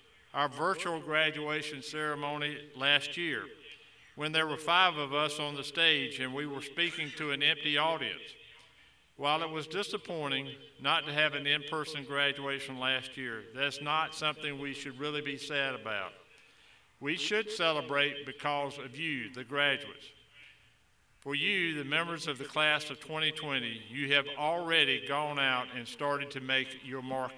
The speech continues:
in this world. Graduates, we are confident that you are prepared for your life's work,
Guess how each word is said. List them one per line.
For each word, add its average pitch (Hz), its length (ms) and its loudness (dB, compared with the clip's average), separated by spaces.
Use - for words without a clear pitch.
in 123 120 -6
this 123 200 -8
world. 117 380 -6
Graduates, 196 680 2
we 165 140 -2
are 156 120 0
confident 175 640 -2
that 139 200 -2
you 151 160 -2
are 156 120 0
prepared 139 680 0
for 131 160 -6
your 143 180 -4
life's 147 420 4
work, 127 360 -4